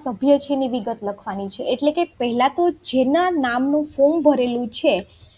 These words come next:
એ અહીંયા ઉપર લખવાનું છે, એમના આધાર કાર્ડનો નંબર લખવાનો છે, ત્યારબાદ હાલમાં એમની ઉંમર કેટલી છે એ, તેમનો અરજદાર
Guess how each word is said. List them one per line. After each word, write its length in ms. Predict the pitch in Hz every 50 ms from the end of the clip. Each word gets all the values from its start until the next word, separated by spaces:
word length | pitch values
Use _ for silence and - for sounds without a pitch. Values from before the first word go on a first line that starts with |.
| _ _ _ - 247
એ 20 | 262 269
અહીંયા 260 | 269 277 285 277 277 285
ઉપર 140 | 269 285 269 269 269
લખવાનું 440 | 269 - - - 277 269 269 277 277 -
છે, 140 | - 294 285 294 294 - - - - - - - - - 220
એમના 260 | 233 240 247 262 262 - - - 220
આધાર 340 | 220 214 220 220 233 254 269 285 -
કાર્ડનો 380 | 262 247 254 240 269 262 269 269 262 240
નંબર 380 | 226 214 220 214 214 220 240 254 262 262
લખવાનો 460 | 262 254 - - 285 269 262 262 269 269 269 262 -
છે, 140 | - 277 247 254 285 - - - _ - _ _ - _ _ _ _ - - -
ત્યારબાદ 460 | 269 254 262 262 302 302 302 - -
હાલમાં 420 | 240 240 240 247 247 285 285 - -
એમની 260 | 247 247 254 277 269 - -
ઉંમર 240 | 233 226 233 247 262 277 277 -
કેટલી 400 | - 240 240 - - 277 277 269 247 -
છે 140 | - - 240 175 - - 214 254
એ, 20 | 370 - - _ _ - - - _ _ _ _
તેમનો 280 | - 254 269 269 294 330 311 - - - 214 240
અરજદાર 460 | 247 285 294 302 294 294 294 294